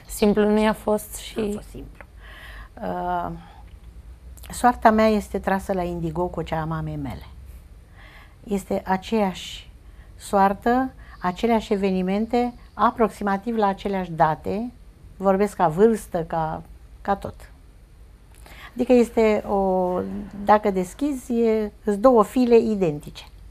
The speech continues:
Speaker 2: din cartea vieții. Asta numai un numerolog, un om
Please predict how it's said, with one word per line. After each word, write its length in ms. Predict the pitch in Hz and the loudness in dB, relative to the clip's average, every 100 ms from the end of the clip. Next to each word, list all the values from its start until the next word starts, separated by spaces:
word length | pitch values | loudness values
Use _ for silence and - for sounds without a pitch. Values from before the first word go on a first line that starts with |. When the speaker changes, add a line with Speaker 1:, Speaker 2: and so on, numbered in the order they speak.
| - | -10
Speaker 2:
din 160 | 170 | -4
cartea 320 | 160 160 160 | 0 0 -2
vieții. 420 | 151 143 - - - - - - - - - - - - - - - - - - - - - - - - - - - - - - - | -6 -8 -14 -18 -20 -20 -20 -20 -20 -20 -20 -20 -20 -20 -20 -20 -20 -20 -20 -20 -20 -20 -20 -20 -20 -20 -20 -20 -20 -20 -20 -20 -8
Asta 280 | 262 254 269 | -4 0 2
numai 320 | 269 247 220 208 | 4 4 4 2
un 400 | 208 202 190 185 | 2 2 0 2
numerolog, 1040 | 214 196 165 151 151 170 208 196 165 151 165 165 | 2 2 2 0 0 2 4 4 2 -2 -4 -2
un 200 | 180 202 | -2 0
om 320 | 214 208 190 | 0 0 -2